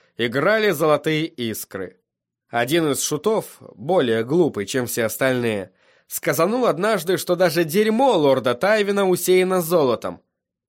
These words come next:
Некоторые утверждали, что он еще жив, где-то в подземельях Бобрового утеса. Сир Киван Ланнистер, единственный выживший брат отца,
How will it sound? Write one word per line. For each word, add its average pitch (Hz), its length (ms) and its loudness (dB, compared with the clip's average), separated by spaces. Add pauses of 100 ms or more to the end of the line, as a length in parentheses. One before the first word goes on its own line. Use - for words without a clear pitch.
(140)
Некоторые 110 480 -2
утверждали, 110 800 -2 (400)
что - 260 -4
он 113 100 -2
еще 165 340 -10
жив, 117 300 -10 (400)
где-то 110 520 -4
в - 120 -16
подземельях 147 800 0
Бобрового 135 540 2
утеса. 147 580 -6 (840)
Сир 139 420 -2 (120)
Киван 139 460 0
Ланнистер, 143 720 -2 (240)
единственный 185 800 0
выживший 160 560 -2
брат 139 320 0
отца, 185 460 -2